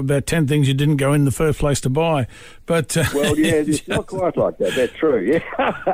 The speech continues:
Speaker 2: <laughs>
Speaker 1: So, Da-, David, um, do we need to buy tickets, you know, book that sort of thing? I
Speaker 2: No.
Speaker 1: mean
Speaker 2: No, there's no, it's not bookable. Um, it's free.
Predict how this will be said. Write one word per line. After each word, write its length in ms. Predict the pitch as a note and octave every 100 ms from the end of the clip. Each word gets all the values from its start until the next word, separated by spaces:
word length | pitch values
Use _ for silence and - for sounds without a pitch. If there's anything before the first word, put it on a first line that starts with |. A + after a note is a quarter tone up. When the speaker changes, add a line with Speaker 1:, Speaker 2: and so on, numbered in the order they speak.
| -
Speaker 2:
<laughs> 80 | -
Speaker 1:
So, 140 | A#3
Da-, 180 | G#3 B3+
David, 560 | A3 C4 B3 F#3 E3 G#3
um, 400 | G3+ G3 A#3+ F3+
do 120 | G#3
we 80 | A#3
need 180 | C4+
to 80 | F#3+
buy 340 | D3+ E3 F#3 F#3+
tickets, 340 | E3+ C#3 A#2+
you 60 | F3
know, 80 | D#3
book 340 | B2+ E3+ -
that 180 | D#3+ D3+
sort 160 | D#3 C3+
of 100 | -
thing? 200 | A#2+ A#2
I 20 |
Speaker 2:
No. 100 | C3 B2
Speaker 1:
mean 80 | - - - _ _ - - -
Speaker 2:
No, 280 | C3 C3 D#3+
there's 200 | C#3 G#2
no, 140 | C#3+ F3+ -
it's 200 | - B2+
not 160 | F3
bookable. 520 | D3+ D#3 D#3+ D3+ F#3+ - - - - -
Um, 260 | A2+ A2+ C3
it's 140 | - - -
free. 380 | C#3 D#3+ F#3+